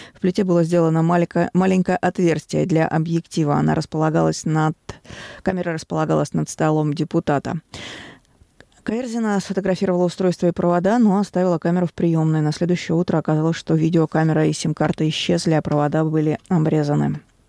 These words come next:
На борту автоматической межпланетной станции «Луна-двадцать пять» произошла нештатная ситуация при переходе на предпосадочную орбиту. Об этом сообщила пресс-служба Роскосмоса. Другие подробности не уточняются.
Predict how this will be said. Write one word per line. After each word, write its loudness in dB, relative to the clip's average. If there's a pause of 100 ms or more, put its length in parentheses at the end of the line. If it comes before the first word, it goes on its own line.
(680)
На 2
борту 0
автоматической 0
межпланетной 0
станции 0
«Луна-двадцать 2
пять» 0
произошла 0
нештатная 0
ситуация 0
при 2 (220)
переходе 0
на 2
предпосадочную 0
орбиту. 0
Об 0
этом -2
сообщила 0
пресс-служба 0
Роскосмоса. 0 (380)
Другие 2
подробности 0
не 0
уточняются. -2